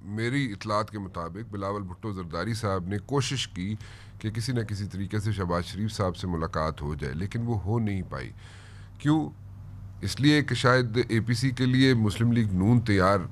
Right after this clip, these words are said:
नहीं है शायद, या नहीं करना चाहती। What are the reasons? ये मैं जानना चाहूँगा। And secondly, जो case चल रहा था मियां नवाज शरीफ साहब का, और उसमें अरशद मलिक जज जो है उसके,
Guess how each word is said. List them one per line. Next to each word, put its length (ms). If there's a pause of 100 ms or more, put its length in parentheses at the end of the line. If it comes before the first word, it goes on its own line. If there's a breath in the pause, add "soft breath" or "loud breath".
नहीं 300
है 120
शायद, 320 (320)
या 100
नहीं 260
करना 300
चाहती। 440
What 160
are 140
the 120
reasons? 560
ये 80
मैं 160
जानना 300
चाहूँगा। 440 (520 loud breath)
And 160
secondly, 380 (760 loud breath)
जो 240
case 600 (840)
चल 140
रहा 220
था 380
मियां 240
नवाज 220
शरीफ 280
साहब 260
का, 220
और 380
उसमें 480
अरशद 320
मलिक 400
जज 180
जो 260
है 140
उसके, 360